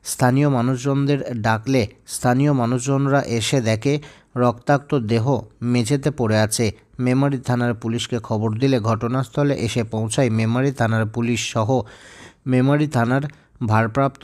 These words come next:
আধিকারিক দেবাশিস নাগ এবং পুলিশ আধিকারিক বৃন্দরা, এবং মৃতদেহটিকে পুলিশ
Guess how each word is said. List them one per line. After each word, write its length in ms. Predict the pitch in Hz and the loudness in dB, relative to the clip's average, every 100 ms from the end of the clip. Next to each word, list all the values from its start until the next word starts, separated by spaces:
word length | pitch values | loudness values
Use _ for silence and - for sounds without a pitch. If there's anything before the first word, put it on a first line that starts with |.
| 123 | 0
আধিকারিক 500 | 98 107 127 135 127 101 | 0 0 -2 0 0 0
দেবাশিস 500 | 110 113 131 - 123 - | 0 0 0 -2 -4 -2
নাগ 220 | 113 131 120 | 0 0 -2
এবং 220 | 120 120 117 | -2 -2 -2
পুলিশ 300 | 120 117 131 - - | -4 0 0 0 0
আধিকারিক 520 | 110 123 123 135 127 | 2 2 2 0 0
বৃন্দরা, 460 | 107 113 107 110 110 104 - _ _ _ _ _ _ _ | -2 0 0 2 2 0 -8 _ _ _ _ _ _ _
এবং 220 | 160 139 143 | 0 2 4
মৃতদেহটিকে 760 | 131 123 135 143 147 156 151 110 - _ | 2 2 2 2 2 0 0 -2 -2 _
পুলিশ 300 | 131 127 135 | -2 0 0